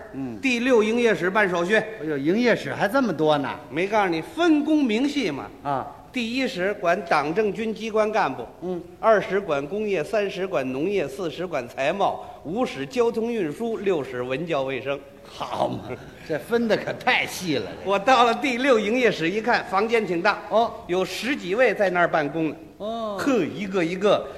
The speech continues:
Speaker 2: 坐在桌子两边儿，聚精会神的。
Speaker 1: 开会呢。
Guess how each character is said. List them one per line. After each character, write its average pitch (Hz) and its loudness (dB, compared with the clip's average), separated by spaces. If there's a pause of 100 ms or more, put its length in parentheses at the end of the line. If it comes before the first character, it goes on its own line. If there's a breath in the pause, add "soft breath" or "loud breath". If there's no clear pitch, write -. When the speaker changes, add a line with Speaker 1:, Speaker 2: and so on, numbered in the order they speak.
(140)
Speaker 2:
坐 214 2
在 170 -6
桌 285 2
子 208 -2
两 127 -6 (100)
边 240 2
儿， 214 0 (160)
聚 269 0
精 226 -4
会 170 -4
神 135 -2
的。 - 0 (240)
Speaker 1:
开 143 2
会 135 4
呢。 92 -8